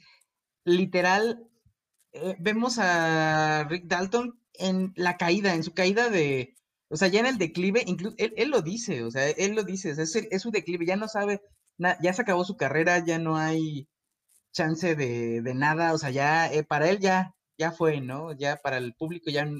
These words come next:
ya no hay, ya, ya no es alguien importante ni relevante. Vemos esta onda de que, pues, ya lo están agarrando nada más como invitadito y que se lo hace ver el personaje de Al Pacino,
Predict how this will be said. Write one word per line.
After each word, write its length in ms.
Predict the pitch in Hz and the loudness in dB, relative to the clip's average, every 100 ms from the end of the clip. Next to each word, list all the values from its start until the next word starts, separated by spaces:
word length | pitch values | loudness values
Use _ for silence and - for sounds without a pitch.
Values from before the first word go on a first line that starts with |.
| 135 | -4
ya 140 | 147 | -4
no 200 | 151 147 | -2 0
hay, 240 | 147 147 147 _ _ _ _ | 0 -2 -4 _ _ _ _
ya, 140 | 180 190 | -2 2
ya 140 | 202 | 2
no 100 | 226 | 2
es 100 | 233 | 2
alguien 220 | 226 220 | 2 0
importante 600 | 208 165 151 151 160 170 | -6 -4 -4 -2 -2 -2
ni 120 | 165 135 | -2 -2
relevante. 540 | 113 110 117 110 - _ - | -4 -4 -4 -6 -10 _ -2
Vemos 460 | 147 190 220 233 - - _ _ _ _ _ | 2 4 4 0 -6 -20 _ _ _ _ _
esta 380 | - 196 - 208 | -2 0 0 0
onda 180 | 214 214 | 2 2
de 120 | 190 | 0
que, 100 | 160 | -2
pues, 160 | 151 156 | -6 -2
ya 100 | 202 | -2
lo 60 | |
están 200 | 277 247 | -2 -2
agarrando 380 | 240 202 185 202 | 0 0 0 -2
nada 220 | 196 190 | -2 -2
más 180 | 196 190 | -2 -4
como 240 | 214 202 165 | -6 -4 -4
invitadito 800 | 147 143 139 143 175 - 190 165 | -6 -4 -4 -2 -6 -2 0 0
y 100 | 156 | -2
que 120 | 156 | -4
se 100 | 160 | -2
lo 80 | 160 | -2
hace 420 | 160 185 170 135 | 0 2 2 0
ver 180 | 139 156 | 0 0
el 400 | 165 135 117 117 | 0 0 -4 -6
personaje 440 | 117 131 143 165 | -6 -4 -2 0
de 60 | 143 | -2
Al 100 | 143 | -2
Pacino, 560 | 131 - 120 123 - | -6 -6 -6 -6 -8